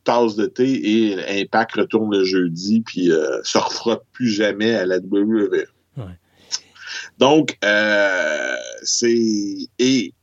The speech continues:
Speaker 1: le produit a jamais été le, le, le calibre de Nitro ou le calibre de, de Raw, euh, à ce niveau-là.
Speaker 2: C'est dans ça, c'est partout,
Speaker 1: Que
Speaker 2: hein,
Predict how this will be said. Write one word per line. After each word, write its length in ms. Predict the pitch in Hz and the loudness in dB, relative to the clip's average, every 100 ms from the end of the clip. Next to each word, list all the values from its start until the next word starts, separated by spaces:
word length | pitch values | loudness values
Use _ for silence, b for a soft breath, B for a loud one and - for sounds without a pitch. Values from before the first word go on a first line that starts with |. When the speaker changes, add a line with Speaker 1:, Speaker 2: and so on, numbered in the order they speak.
| _ _ _ _ - | _ _ _ _ -2
Speaker 1:
le 140 | 113 | 0
produit 360 | 113 123 120 151 | 2 0 2 2
a 60 | 127 | 2
jamais 320 | 120 120 123 | 0 2 0
été 260 | 113 131 | 0 0
le, 200 | 135 107 | 2 0
le, 180 | 90 87 - | -2 -6 -6
le 140 | 101 95 | -6 -4
calibre 600 | - 113 104 117 127 107 | 0 0 2 2 0 -2
de 260 | 98 92 | -2 -2
Nitro 460 | 95 92 90 - 113 | -2 -2 -4 -4 0
ou 160 | 117 101 | 0 0
le 120 | 87 - | -4 -2
calibre 600 | 110 92 104 107 90 82 | 0 2 0 0 -2 -4
de, 460 | 80 78 73 71 69 - _ B B B B - | -6 -8 -6 -8 -10 -14 _ B B B B -2
de 120 | 104 | 2
Raw, 500 | 95 87 98 113 117 B B - | 4 4 4 4 0 B B -6
euh, 460 | 85 85 82 80 - - | -4 -4 -4 -6 -4 -2
à 120 | 95 | 0
ce 160 | - | 0
niveau-là. 420 | 104 101 95 76 - _ | 0 2 0 0 -2 _
Speaker 2:
C'est 120 | - 156 | -4 0
dans 120 | 165 | 0
ça, 160 | 180 165 | 0 -4
c'est 120 | 165 | -2
partout, 180 | 156 156 | 2 4
Speaker 1:
Que 200 | 165 | 4
Speaker 2:
hein, 60 | 160 | 4